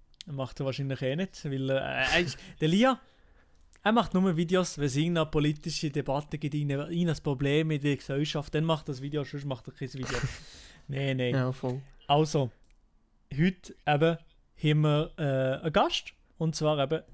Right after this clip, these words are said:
Speaker 1: der Sir Vlog am Start. Das ist ja schon mal
Speaker 2: Yes.
Speaker 1: vor ein paar Wochen so gewesen, dass der Nila am Start ist.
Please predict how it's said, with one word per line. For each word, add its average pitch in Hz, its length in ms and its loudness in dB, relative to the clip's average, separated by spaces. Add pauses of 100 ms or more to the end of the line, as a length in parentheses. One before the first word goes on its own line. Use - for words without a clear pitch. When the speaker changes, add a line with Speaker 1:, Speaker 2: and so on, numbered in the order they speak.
(140)
Speaker 1:
der 165 180 -4
Sir 151 400 -2
Vlog 160 360 0
am 160 100 -4
Start. 131 380 -4
Das 147 120 -10
ist 139 140 -4
ja 135 80 0
schon 131 160 4
mal 131 60 4
Speaker 2:
Yes. - 80 -4
Speaker 1:
vor 143 100 -12
ein - 20 -20
paar 143 260 2
Wochen 214 200 -2
so 202 180 -2
gewesen, 190 240 -8
dass 160 160 -6
der 135 240 -2
Nila 233 380 0
am 226 80 0
Start 208 260 -2
ist. 202 140 -10